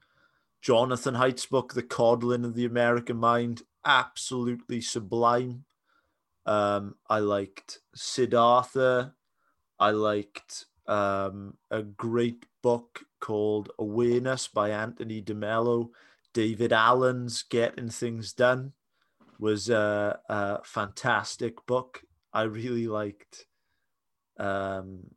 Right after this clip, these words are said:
Gerald May's Care of Mind and Care of Spirit. Um,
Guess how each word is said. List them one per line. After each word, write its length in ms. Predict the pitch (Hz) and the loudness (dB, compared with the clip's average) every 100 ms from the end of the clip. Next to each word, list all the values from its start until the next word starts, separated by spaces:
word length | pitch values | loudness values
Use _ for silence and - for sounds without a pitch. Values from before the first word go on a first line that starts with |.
| _ _ _ _ - _ | _ _ _ _ -20 _
Gerald 520 | - 120 117 123 104 | 2 4 6 4 -2
May's 440 | 117 120 127 127 - | -2 0 0 -4 -8
Care 360 | - 123 120 | 0 2 2
of 120 | 113 | -2
Mind 440 | 110 113 117 120 117 | 0 0 0 -2 -8
and 160 | 113 | -10
Care 360 | - 120 113 110 | -6 -4 -4 -6
of 100 | 107 | -8
Spirit. 720 | - - 139 135 139 - - _ _ _ _ _ _ _ _ - | -10 -2 2 4 2 0 -20 _ _ _ _ _ _ _ _ -6
Um, 720 | 107 104 104 101 104 101 | 0 2 2 0 -4 -10